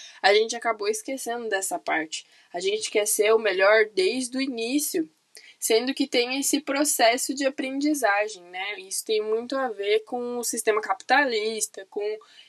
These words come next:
esse lance da produtividade a todo momento, da gente ter que se sobressair, é, pra ser notado, enfim.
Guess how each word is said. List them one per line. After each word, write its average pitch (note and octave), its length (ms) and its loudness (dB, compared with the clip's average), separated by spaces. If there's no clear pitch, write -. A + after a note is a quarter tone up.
esse G#3+ 240 4
lance G#3+ 300 4
da G#3 100 -2
produtividade G3+ 1000 0
a G3+ 40 -10
todo G3 260 -4
momento, A#3 760 -2
da G3+ 140 0
gente G#3 420 0
ter G#3+ 180 4
que G3+ 320 -10
se - 200 -4
sobressair, G#3+ 1080 0
é, F#3 640 0
pra G#3 140 4
ser G#3+ 200 2
notado, A#3 680 -2
enfim. A3 500 -8